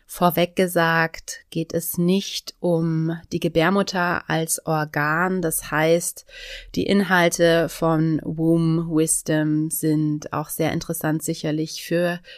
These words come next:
Frauen, die bestimmte Fortpflanzungsorgane in ihrem Körper vielleicht nicht mehr tragen aufgrund einer Hysterektomie und bestimmten Diagnosen oder Erkrankungen, die sie in ihrem Leben bisher erfahren haben.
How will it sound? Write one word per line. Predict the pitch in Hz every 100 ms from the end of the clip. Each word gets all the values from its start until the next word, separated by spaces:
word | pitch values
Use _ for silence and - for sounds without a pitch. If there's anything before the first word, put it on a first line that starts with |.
| -
Frauen, | - - 170 175 185 180 180 - - -
die | 170 165 170 170 - - - - -
bestimmte | 196 - 208 220 - 220 214
Fortpflanzungsorgane | - 175 - 180 175 180 - 165 143 170
in | 175
ihrem | 165 165
Körper | - 156 165
vielleicht | - 156 - 160
nicht | 165 - -
mehr | 165 156
tragen | - 151 147 147 151 147
aufgrund | - - - 156
einer | - 156
Hysterektomie | 160 - 156 151 - 156 151 151 151
und | 156 151
bestimmten | 160 - - - 151 196 165 160
Diagnosen | 165 160 170 147 151 -
oder | -
Erkrankungen, | - - - 160 175 190 170 175 - - - - _ -
die | 170 165
sie | 160 156 160 156 160 160
in | 170
ihrem | 156 160 160
Leben | 151 147 143 143 147 156 _ - -
bisher | 170 - 165
erfahren | - - 160 175 185 -
haben. | 117 - - -